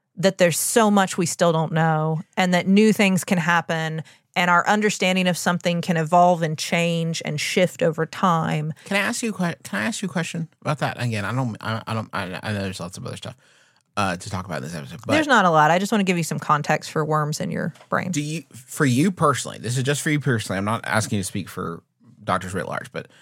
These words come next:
Speaker 2: for you personally, where you are doing this show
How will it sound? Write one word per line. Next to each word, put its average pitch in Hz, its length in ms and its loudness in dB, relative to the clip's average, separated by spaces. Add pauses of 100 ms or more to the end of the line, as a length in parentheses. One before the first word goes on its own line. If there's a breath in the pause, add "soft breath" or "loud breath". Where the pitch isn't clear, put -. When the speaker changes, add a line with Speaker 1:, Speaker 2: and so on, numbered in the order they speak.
(160 soft breath)
Speaker 2:
for - 140 -2
you 202 100 2
personally, 131 540 0
where 110 300 2
you 120 500 2
are 104 440 2 (120)
doing 123 380 2
this 113 300 0
show - 600 -4